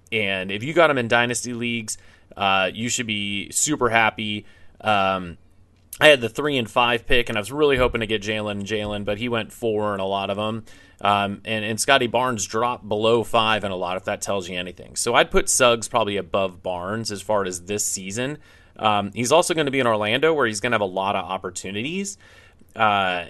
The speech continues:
he has a good-looking jump shot, even though the percentages aren't super great. Um, but other than Cunningham, I think Suggs projects as the most well-rounded fantasy player, uh, when it comes to across-the-board production, um, especially if that high steal rate translates to the N B A,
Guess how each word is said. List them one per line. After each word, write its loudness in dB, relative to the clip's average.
he -2
has 6
a -2
good-looking 0
jump -4
shot, -2
even -6
though 0
the -18
percentages -4
aren't -2
super -4
great. -6
Um, 0
but 2
other 4
than -2
Cunningham, -2
I 4
think -4
Suggs 2
projects 0
as -8
the -6
most -4
well-rounded -2
fantasy -4
player, -8
uh, 2
when -2
it -6
comes -4
to -2
across-the-board 0
production, -8
um, -2
especially 0
if -6
that 4
high 2
steal -2
rate -2
translates -2
to -6
the -8
N -6
B -14
A, -16